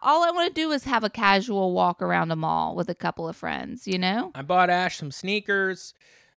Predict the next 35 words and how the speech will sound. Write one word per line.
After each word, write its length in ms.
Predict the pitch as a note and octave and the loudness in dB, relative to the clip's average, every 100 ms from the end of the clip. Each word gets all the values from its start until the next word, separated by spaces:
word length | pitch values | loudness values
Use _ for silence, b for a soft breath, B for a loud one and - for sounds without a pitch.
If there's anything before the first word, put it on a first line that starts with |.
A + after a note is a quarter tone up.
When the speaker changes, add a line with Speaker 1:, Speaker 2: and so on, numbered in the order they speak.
| - | -8
Speaker 2:
Um, 640 | B2+ B2 A#2+ A#2 A#2 A#2+ | -6 -6 -6 -8 -10 -10
I 140 | F2 C3 | -8 -4
bought 240 | D3 C#3 | 0 -2
some 140 | - B2+ | -2 -8
incense 500 | C#3 D3 C#3 C3+ C3 | -10 -8 -8 -6 -6
at 100 | A2 | -6
a, 160 | G#2+ A#2+ | -8 -8
at 100 | G#2+ | -8
a 60 | |
store 320 | - - B2+ | -8 -4 -4
called 260 | B2 A#2+ A2+ | -2 -4 -4
the 100 | A2+ | -8
Zen 380 | G#2 A#2 B2 C3 | -6 -4 -4 -6
Store. 580 | - C3 A#2+ A#2 A#2 A2+ | -8 -6 -4 -4 -6 -4
Speaker 1:
Yeah. 420 | F#3 F#3 F3 E3+ - - | 0 4 4 2 -2 -10
Speaker 2:
Uh, 460 | A#2 A2 A2 G#2+ G#2+ | -8 -6 -4 -6 -6
we 100 | A2+ | -4
walked 320 | A#2+ A#2+ - | -4 -4 -6
around. 680 | A2+ A#2 A#2 A#2 A#2 A#2 A2 | -6 -4 -2 -2 -4 -6 -6
Uh, 80 | G#2+ | -6
I 140 | G#2+ | -6
got 140 | G#2+ | -8
a 40 | G#2+ | -10
cup 180 | - - | -12 -16
of 100 | - | -6
coffee. 520 | C3 C3 - B2 B2+ | -2 -2 -4 -4 -4
It 40 | |
was, 220 | D#3 A3 | -6 -8
it 80 | B3 | -12
was 140 | A#3+ C#4 | -10 -8
a 80 | |
ni-, 160 | D4 A#3+ | -8 -12
it's 120 | - B3+ | -6 -4
a 40 | |
nice, 200 | C#4+ D4+ | -2 -6